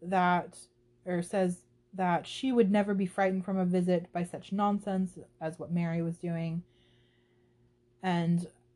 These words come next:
would I be turned back from doing a thing that I had determined to do, and that I knew to be right, by the airs and interference of such a person,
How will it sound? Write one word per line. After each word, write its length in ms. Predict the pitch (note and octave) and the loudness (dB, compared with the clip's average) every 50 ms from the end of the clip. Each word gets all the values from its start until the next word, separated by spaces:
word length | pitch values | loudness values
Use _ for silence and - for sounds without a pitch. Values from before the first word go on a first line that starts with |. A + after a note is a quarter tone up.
| _ _ _ _ _ _ _ _ - | _ _ _ _ _ _ _ _ -4
would 200 | G3 G3+ A3 G#3+ | 0 2 4 6
I 160 | G#3 A3+ C4 | 6 6 6
be 180 | G#3+ G3 F#3 | 4 2 0
turned 560 | F3 - - - - B3 C4+ D4 E4+ F4 D4+ - _ - | -2 -4 -8 -6 -2 0 0 0 0 -2 -6 -8 _ -2
back 320 | G#3+ F3 - G3 - - | -2 -2 -2 -6 -16 -14
from 240 | - - G3+ F#3+ F3+ | -6 0 2 2 2
doing 260 | - B3 D4 D4+ C4 | 2 2 0 2 2
a 60 | B3 | 0
thing 260 | - - F#3+ F3+ E3+ | 0 2 2 2 4
that 80 | E3+ F3+ | 4 4
I 160 | F#3 - B3+ | 6 4 6
had 140 | C#4+ F4 E4+ | 4 2 0
determined 320 | - - - C#4+ C#4+ D4 - | -2 -4 -2 -2 -2 -2 -4
to 60 | - | -2
do, 260 | - F3+ D#3 D#3 F#3 - - - - - - - - | -2 0 0 0 -2 -4 -12 -20 -20 -20 -16 -8 -4
and 160 | C4 D#4+ F4 | -2 2 2
that 100 | G4 F#4+ | 4 6
I 160 | F#4+ G4 F#4+ | 6 6 6
knew 140 | F#4 F#4 F4+ | 6 4 2
to 100 | F4 - | 2 4
be 100 | F4+ E4+ | 4 4
right, 240 | B3+ G3 C#3 D#3+ F3 | 4 4 0 0 2
by 140 | - A#3+ B3 | 2 2 2
the 180 | C4 C4 B3+ | 2 0 0
airs 260 | C4 D4+ E4 E4+ D#4 | 0 2 2 2 2
and 100 | C#4+ B3 | 0 -2
interference 560 | C4+ D4 - E4 D#4 - - A3+ F#3 F3 F3 - | -2 -2 -2 -4 -6 -4 -2 0 0 0 0 -2
of 80 | G#3 | -6
such 220 | - - D#4+ - - | -4 -4 -2 -2 -2
a 60 | F#4 | -8
person, 520 | - - - G#3+ D#3 E3 - - C#4+ F4+ | -8 -6 -4 -4 -4 -4 -4 -6 -6 -6